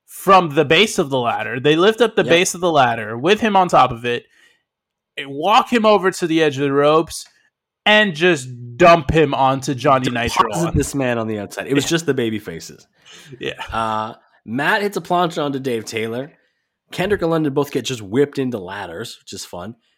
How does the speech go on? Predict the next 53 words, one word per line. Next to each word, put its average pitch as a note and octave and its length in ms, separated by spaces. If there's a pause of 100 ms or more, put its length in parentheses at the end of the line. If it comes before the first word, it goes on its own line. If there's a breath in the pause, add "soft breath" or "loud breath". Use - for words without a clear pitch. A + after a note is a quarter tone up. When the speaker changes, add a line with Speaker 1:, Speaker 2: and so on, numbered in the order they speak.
(400)
Speaker 2:
Jeff G#3+ 300
goes A3 180
for F3+ 100
poetry D#3+ 420
in B2+ 60
motion, B2 640
but C3 140
he D3 160
goes C3+ 280
face D#3+ 500
first D#3 400
onto D3 340
the C3+ 120
top. D3 380
He D#3+ 60
gets F3 220
so A3 240
high F#3+ 240
up D3 200
that B2 140
his C3+ 220
head D3+ 380
comes C#3 240
down C#3 260
on A#2+ 100
the A#2 60
top B2+ 360
of A#2 180
a - 20
ladder. G#2 420
Speaker 1:
Yeah, D3 140
he G3+ 160
also G#3 400
eats E3+ 220
a C#3 60
ladder. A#2+ 440 (800)
Speaker 2:
Yes. G#2+ 560 (840)
Uh, B2 400 (180)
Kendrick A3 340
climbing, D#3 540
Matt D3 480
pulls E3+ 360
him D3+ 120
off D3 180
the D3+ 60
ladder A#2 320
and A2+ 100
then A#2 80
hits A#2+ 160
a - 60
twist - 260
of - 60
fate, A2 400